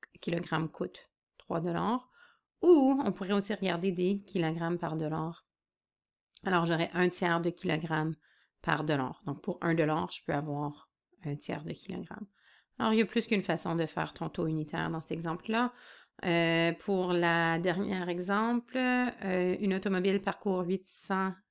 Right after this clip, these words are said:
quatre-vingts kilomètres en onze heures, notre taux unitaire sera quatre-vingts kilomètres par heure.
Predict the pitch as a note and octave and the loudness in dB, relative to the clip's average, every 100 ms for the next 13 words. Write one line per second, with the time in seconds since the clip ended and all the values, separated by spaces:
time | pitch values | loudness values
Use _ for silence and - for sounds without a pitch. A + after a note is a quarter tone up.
0 | _ _ _ _ _ _ _ _ _ - | _ _ _ _ _ _ _ _ _ -6
1 | F3+ F#3 F3+ F3+ F3 E3+ F3+ - F3+ G3+ | -4 -2 -2 -2 -4 -2 -4 -4 -2 -2
2 | A3 A3+ G#3 F#3 F3 F#3+ E3+ E3+ F3 E3 | -2 -4 -4 -4 -4 -2 -2 -2 -2 -2
3 | E3 - E3 F3 E3 - - D#3+ - D3+ | -4 -6 -6 -4 -6 -8 -6 -6 -4 -4
4 | D3 D3 - D#3 C#3+ - - _ _ - | -4 -6 -4 -4 -4 -8 -18 _ _ -8
5 | E3+ - - _ | -8 -10 -20 _